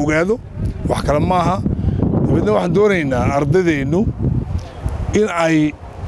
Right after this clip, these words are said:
waxbarashadeennu yeelato mid duxule oo tayo leh ay noqoto.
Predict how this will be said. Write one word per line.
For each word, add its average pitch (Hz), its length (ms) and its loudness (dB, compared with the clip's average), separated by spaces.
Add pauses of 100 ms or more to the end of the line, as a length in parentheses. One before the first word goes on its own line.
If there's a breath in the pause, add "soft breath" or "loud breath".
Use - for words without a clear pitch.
(120)
waxbarashadeennu 147 760 2 (600)
yeelato 147 580 2
mid 185 260 2
duxule 160 500 0
oo 147 120 0
tayo 151 320 0
leh 143 80 2
ay 120 100 0
noqoto. 117 440 -2